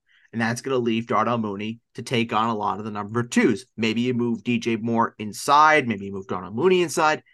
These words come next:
There's a whole bunch of things now you could do with this offense where if the Bears wanna be creative and get their guys into, uh, premier matchups, they could definitely do it now that they have two out-and-out receivers. And is Darnell Mooney gonna be a guy that's gonna be a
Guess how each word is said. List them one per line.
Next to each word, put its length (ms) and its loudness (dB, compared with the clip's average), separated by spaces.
There's 140 4
a 40 4
whole 200 2
bunch 280 2
of 200 -2
things 260 -4
now 160 2
you 240 -2
could 180 -8
do 220 2
with 180 -4
this 160 -8
offense 460 0
where 120 -4
if 60 -8
the 80 -12
Bears 300 0
wanna 160 -6
be 160 -10
creative 640 0
and 220 -6
get 220 0
their 120 2
guys 480 0
into, 580 -8
uh, 140 -4
premier 600 -6
matchups, 640 0
they 140 0
could 180 -8
definitely 560 -2
do 200 6
it 100 -4
now 220 0
that 80 -10
they 80 -10
have 340 -6
two 320 -4
out-and-out 500 -2
receivers. 640 -4
And 160 2
is 100 2
Darnell 340 4
Mooney 300 -4
gonna 180 4
be 140 0
a 60 4
guy 220 0
that's 180 -12
gonna 140 -6
be 100 -10
a 40 -10